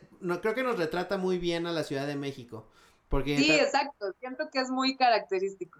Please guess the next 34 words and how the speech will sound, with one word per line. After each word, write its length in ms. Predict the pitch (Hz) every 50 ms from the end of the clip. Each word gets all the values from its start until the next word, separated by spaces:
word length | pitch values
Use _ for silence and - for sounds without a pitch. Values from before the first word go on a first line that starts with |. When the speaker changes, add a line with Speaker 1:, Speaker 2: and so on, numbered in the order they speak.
| _ -
Speaker 2:
de 100 | 156 165
Speaker 1:
es, 20 | 170
Speaker 2:
la 140 | 175 170
Ciudad 160 | 165 180 185 185
de 60 | 190 185
Speaker 1:
es 160 | 185 165 156 160
Speaker 2:
México. 60 | 190
Speaker 1:
muy 160 | 196 214 214
chilanga, 540 | - - 185 165 165 185 185 160 131 117 - 120
o 60 | 127
sea, 220 | - 156 151 151
es, 120 | 151 151 -
es, 240 | - 170 156 160
es, 180 | - - 175 156
es, 200 | - 170 160 156
Speaker 2:
Sí. 240 | 196 196 190 185 190 - -
Speaker 1:
es 120 | 165 151
como, 360 | - 202 196 185 170 160 156 160 -
hay 200 | 165 170 185 196
o-, 40 | 190 170 - - 160
creo 160 | - 190 196
que 200 | - 214 208 208 -
esa 220 | 196 196 214 196 196
cuenta 300 | 208 202 190 208 196 -
tuya 300 | 196 196 190 190 185 185
y 100 | 175 170
otra 200 | 170 190 185 -
que 80 | -
se 60 | 147
llama, 220 | 151 147 156 160 156
creo 140 | - 170 160
que 120 | 165 165
Chilango 460 | - 151 135 131 135 139 156 151 147
Art, 280 | 139 135 143 - -